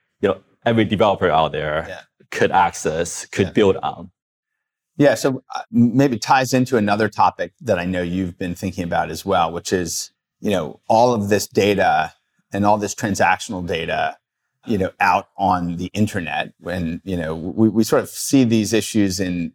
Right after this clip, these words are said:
Speaker 2: just the movement of companies' operations to the internet, the data security and privacy and,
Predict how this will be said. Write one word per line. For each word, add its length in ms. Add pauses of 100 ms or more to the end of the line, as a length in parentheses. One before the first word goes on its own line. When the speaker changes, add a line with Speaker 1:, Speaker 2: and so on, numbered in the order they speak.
Speaker 2:
just 200
the 60
movement 380
of 100
companies' 460
operations 680
to 100
the 120
internet, 500
the 100
data 280
security 720
and 140
privacy 600
and, 180